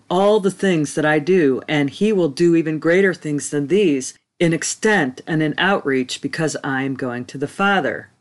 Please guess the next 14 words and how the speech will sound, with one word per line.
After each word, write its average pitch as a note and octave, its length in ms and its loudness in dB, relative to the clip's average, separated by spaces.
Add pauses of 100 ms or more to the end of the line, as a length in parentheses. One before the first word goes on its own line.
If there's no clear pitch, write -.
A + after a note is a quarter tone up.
(140)
Jesus G#3+ 440 2
is F3 160 -2
not F3 240 0
saying E3+ 440 0
that - 220 -2
you E3+ 420 4
or D3 220 0
I D3+ 380 0
are C#3+ 140 -2
greater C#3+ 400 2
than B2 160 -4
he G#3 420 2
is C#2+ 280 -4
here. D2 360 -6